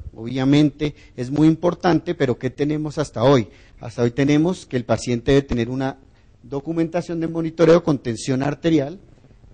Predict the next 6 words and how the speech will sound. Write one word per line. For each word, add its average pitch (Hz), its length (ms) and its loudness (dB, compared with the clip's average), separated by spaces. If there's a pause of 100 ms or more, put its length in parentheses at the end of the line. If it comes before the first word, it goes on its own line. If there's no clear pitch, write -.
(220)
con 135 260 -4
saturación 127 680 -2
de 147 80 0
oxígeno 147 460 -2
con 139 140 -10
pulsoximetría, 165 920 -6